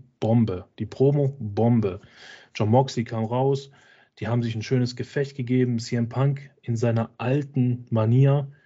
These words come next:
hat, genau das war mega, da habe ich mich weggekickt, ey, <laughs> während der Musik und er singt sogar noch so ein bisschen mit, mega.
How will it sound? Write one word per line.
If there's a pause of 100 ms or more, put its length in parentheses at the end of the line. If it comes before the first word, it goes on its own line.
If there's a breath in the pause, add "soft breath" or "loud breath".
(260 soft breath)
hat, (840 soft breath)
genau
das
war
mega,
da
habe
ich
mich
weggekickt,
ey, (320 loud breath)
<laughs>
während
der
Musik
und
er
singt
sogar
noch
so
ein
bisschen
mit,
mega.